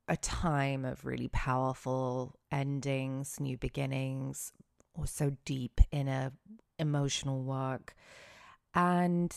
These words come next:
definitely some themes surrounding frustration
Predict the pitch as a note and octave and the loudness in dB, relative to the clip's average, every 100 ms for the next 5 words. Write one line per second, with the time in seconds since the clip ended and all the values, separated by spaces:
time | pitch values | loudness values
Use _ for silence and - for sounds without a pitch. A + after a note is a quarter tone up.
0 | - F3 - F3+ F#3+ F3 - E3+ E3 - | 2 2 2 -2 0 0 4 4 2 0
1 | D3+ D3 D3 C#3+ - D3 C#3 C#3+ C#3+ - | -2 0 -2 -4 -6 -4 -2 -4 -6 -6
2 | C#3+ D2 D2 - - _ _ - C#3+ - | -6 -6 -6 -8 -12 _ _ -8 -6 -6
3 | - - B2 - - - - | -6 -6 -6 -6 -4 -6 -10